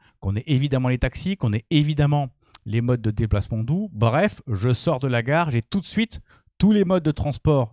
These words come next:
divers et variés pour me rendre en ville ou ailleurs sur le territoire et de différentes façons. C'est ça l'usage principal que l'on fait de cette gare demain. Et puis, on, il y a d'autres, euh,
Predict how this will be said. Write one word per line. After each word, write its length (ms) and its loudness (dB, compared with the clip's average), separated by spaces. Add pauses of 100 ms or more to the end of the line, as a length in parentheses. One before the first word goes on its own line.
divers 500 -2
et 60 0
variés 340 0
pour 240 0
me 140 2
rendre 340 0 (360)
en 160 4
ville 320 2 (340)
ou 180 4
ailleurs 360 6
sur 140 -2
le 60 -2
territoire 640 -2 (220)
et 80 -4
de 140 4
différentes 500 -2
façons. 240 -6 (160)
C'est 220 0
ça 340 2 (320)
l'usage 680 0
principal 640 -4
que 120 -8
l'on 180 -2
fait 360 -4
de 140 -2
cette 220 -6
gare 200 -4 (200)
demain. 400 -4 (420)
Et 80 -2
puis, 360 8 (380)
on, 100 -8
il 80 -4
y 40 -2
a 80 0
d'autres, 500 4
euh, 460 0